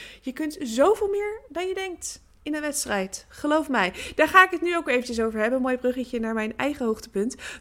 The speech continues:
Dat is de C P C, de tien kilometer die ik afgelopen zondag liep. Ehm,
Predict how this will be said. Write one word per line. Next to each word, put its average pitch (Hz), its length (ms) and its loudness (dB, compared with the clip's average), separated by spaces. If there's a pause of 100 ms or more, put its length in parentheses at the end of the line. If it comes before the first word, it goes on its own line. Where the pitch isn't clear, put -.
Dat 220 220 -4
is 190 320 -6 (260)
de 202 100 -2
C 220 280 0
P - 40 -16
C, 220 460 -2 (240)
de 254 260 0
tien 311 220 -4
kilometer 339 640 -4
die 220 140 -8
ik 247 120 -12
afgelopen 269 500 -10
zondag 269 320 -8
liep. 262 220 -8 (720)
Ehm, 254 340 4